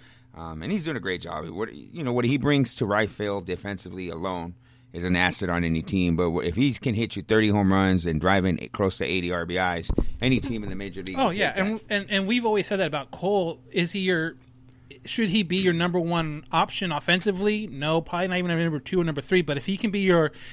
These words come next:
Speaker 2: fourth guy, fifth guy in the, in the lineup that you're looking to get production out of, he, that, that,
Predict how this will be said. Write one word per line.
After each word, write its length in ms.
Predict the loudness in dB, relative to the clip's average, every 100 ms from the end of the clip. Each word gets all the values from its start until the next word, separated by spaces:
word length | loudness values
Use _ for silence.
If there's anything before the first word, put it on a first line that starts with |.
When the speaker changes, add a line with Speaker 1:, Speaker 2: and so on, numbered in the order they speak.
| -18 -20 -20 -20 -20 -18 -14
Speaker 2:
fourth 420 | -6 2 4 4 2
guy, 360 | 2 4 2 -2
fifth 300 | -2 -2 2
guy 440 | 2 4 4 0 -6
in 100 | -4
the, 160 | -4 -6
in 100 | -6
the 60 |
lineup 340 | -2 0 0 -2
that 80 |
you're 100 | -2
looking 200 | -2 -2
to 60 | -2
get 120 | -4
production 420 | -4 -2 0 2 4
out 100 | 4
of, 100 | 4
he, 180 | 0 0
that, 260 | 2 2 4
that, 300 | 4 4